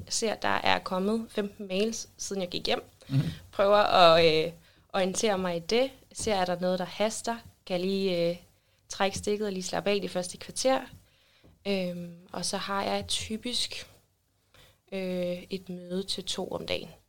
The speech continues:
Speaker 1: Altså, hvor at det enten er et, øh, et arbejdsmøde med skoler, øh, forskellige, øh, institutioner, instanser i en eller anden form, eller har jeg møde med borgere.
Speaker 2: Mhm.
Speaker 1: Øhm, og så er der jo nogle borgermøder, der kræver mere energi end andre.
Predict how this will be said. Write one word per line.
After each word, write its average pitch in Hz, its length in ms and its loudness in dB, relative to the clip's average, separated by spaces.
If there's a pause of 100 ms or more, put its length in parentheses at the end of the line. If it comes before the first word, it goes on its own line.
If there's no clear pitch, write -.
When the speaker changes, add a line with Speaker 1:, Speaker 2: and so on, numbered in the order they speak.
(220)
Speaker 1:
Altså, 185 260 -4
hvor 180 280 0
at 175 160 -6
det 190 100 0
enten 185 360 -4
er 180 240 0
et, 175 280 -8
øh, 165 340 -6
et - 100 -6
arbejdsmøde 220 800 2 (160)
med 180 440 -2
skoler, 202 800 6 (560)
øh, 175 320 2
forskellige, 165 840 -4
øh, 156 80 -6
institutioner, 175 1000 -4 (160)
instanser - 640 -4
i 165 60 -2
en 165 220 -4
eller 156 140 -4
anden 160 140 -8
form, - 320 -2 (360)
eller 185 220 2
har 185 180 0
jeg 170 100 -2
møde 160 220 -2
med 170 140 -4
borgere. 156 420 -4 (320)
Speaker 2:
Mhm. 135 240 0 (260)
Speaker 1:
Øhm, 170 520 -4
og 175 100 -6
så - 120 0
er 190 40 4
der 185 60 4 (100)
jo 185 60 0
nogle 196 360 2 (100)
borgermøder, 185 680 4
der 170 220 -6
kræver 180 400 2
mere 180 340 0
energi 175 400 -6
end - 120 -8
andre. - 340 -4